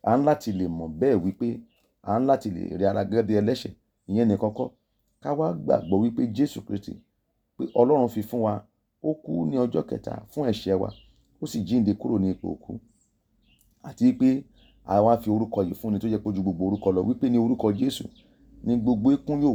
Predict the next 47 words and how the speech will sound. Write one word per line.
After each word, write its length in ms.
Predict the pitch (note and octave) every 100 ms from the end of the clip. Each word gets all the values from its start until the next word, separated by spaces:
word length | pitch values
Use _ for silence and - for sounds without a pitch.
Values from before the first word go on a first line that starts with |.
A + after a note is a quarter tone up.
| F2
wólẹ̀, 260 | G#2+ - - - - - -
ni 120 | -
gbogbo 200 | F#2 F2+ D3
àwọn 160 | B2
yóò 80 | B2+
sì 120 | - G2+
jẹ́wọ́ 280 | E2 F2+ G2
pé 80 | G#2+
Jésù 280 | F#2+ G#2 -
ni 120 | E2
Olúwa. 340 | E2 D#2 D#2 - _ _ _ - -
Tí 80 | B2
a 60 |
bá 100 | A#2+
wá 160 | C#3 C#3+
gba 200 | A#2 B2
Jésù 360 | A2+ D3+ -
Kristi 240 | G#2+ G#2 F#2
yẹn 180 | F#2 F#2+
gbọ́, 120 | F3+ A3+ E3+ G#3+ F3 - -
tá 100 | B2
a 40 |
mọ̀ 200 | G#2+ F#2+
pé 160 | G2+ C#3+
nítòótọ́ 340 | D3 G#2 A#2 A#2
ló 60 |
kú 140 | C3+ -
fún 140 | G2+
lórí 140 | A2 A2
igi 120 | F#2+
àgbélébùú, 520 | - - G2 E2+ D#2+ - - - - D#3+ C3 F#3+
tí 220 | E3+ C3
a 80 | A2+
bá 120 | C#3+
lè 120 | D3 A2
ṣe 220 | - G#2+ G#2
eléyìí, 360 | A2 B2 F2 F3 C#3 D3 _
ẹ 200 | - F#2+
rí, 120 | F2+ F#2+ - _ _ _
ó 120 | B2
máa 220 | B2+ A#2
jẹ́, 420 | A2 F#2+ C#3+ D3 - - _ _ -
ó 80 | B2
máa 180 | A#2
jẹ́ 320 | G#2+ A#2+ D3 D#3 _ _ _ _ -
ọ̀nà 340 | G2 F#2 F2+ F2
ńlá 260 | G#2+ C3